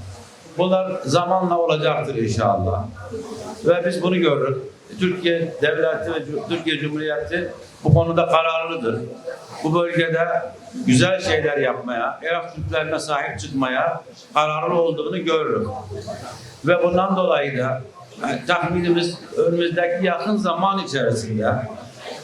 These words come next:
e, Türkiye Cumhuriyeti Devleti'nin burada, bu bölgede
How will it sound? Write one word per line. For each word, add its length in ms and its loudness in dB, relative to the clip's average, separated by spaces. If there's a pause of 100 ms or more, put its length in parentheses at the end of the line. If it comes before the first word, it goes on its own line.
(200)
e, 60 -2 (480)
Türkiye 480 0
Cumhuriyeti 800 -2 (460)
Devleti'nin 840 0 (520)
burada, 720 2
bu 140 4
bölgede 440 4